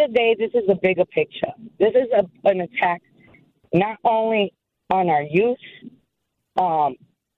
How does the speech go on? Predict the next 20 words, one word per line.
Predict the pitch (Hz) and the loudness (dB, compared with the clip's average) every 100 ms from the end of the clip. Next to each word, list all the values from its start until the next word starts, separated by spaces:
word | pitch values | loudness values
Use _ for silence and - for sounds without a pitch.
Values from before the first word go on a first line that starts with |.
| _ | _
on | 180 185 | 2 2
our | 160 | 2
intelligence, | 151 - 196 202 202 233 262 - _ _ _ _ _ _ _ _ _ _ _ | 0 0 0 2 2 0 -2 -14 _ _ _ _ _ _ _ _ _ _ _
on | 185 185 | -2 0
our | 160 - | 0 2
education, | 170 170 - 202 202 - 196 190 - | 0 0 -2 -2 -2 -2 -2 -2 0
on | 185 | 0
our | 170 - | 0 2
independent | 190 190 - 190 170 | 2 2 0 0 0
critical | - 175 170 165 - | -2 -4 -2 -4 0
thinking. | 160 143 - 107 - _ _ _ _ _ _ _ - | -2 0 -4 -6 -10 _ _ _ _ _ _ _ -4
Um, | 185 165 156 135 _ _ _ _ _ - | 0 0 -2 -4 _ _ _ _ _ 0
we | 180 262 285 - | 2 4 2 2
are | 226 202 | 0 0
all | 214 220 208 | 0 0 -2
here | 190 214 180 156 156 - _ _ _ _ _ _ _ _ _ _ _ - | 0 2 4 2 0 -6 _ _ _ _ _ _ _ _ _ _ _ -2
coming | 247 233 | 0 -2
from | - 202 | -2 0
different | 202 185 180 156 | 0 -2 -2 0
backgrounds, | 185 - 151 139 135 | -2 0 0 0 -4